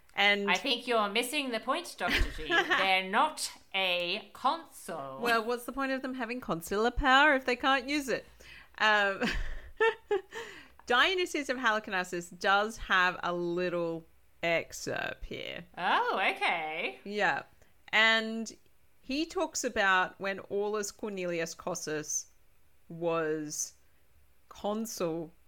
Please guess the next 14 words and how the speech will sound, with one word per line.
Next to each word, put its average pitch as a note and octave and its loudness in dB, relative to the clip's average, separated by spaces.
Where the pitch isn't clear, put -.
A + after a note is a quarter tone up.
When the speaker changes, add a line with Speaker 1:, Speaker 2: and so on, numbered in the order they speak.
Speaker 1:
for F#3+ 0
the E3 0
second - -2
time. - -4
Speaker 2:
Okay. C#3+ -8
Speaker 1:
And F#3 0
that's A#3 0
problematic F3+ 0
for F3 0
a E3 0
whole E3+ -2
bunch D#3+ -4
of E3 -8
reasons. D#3 -8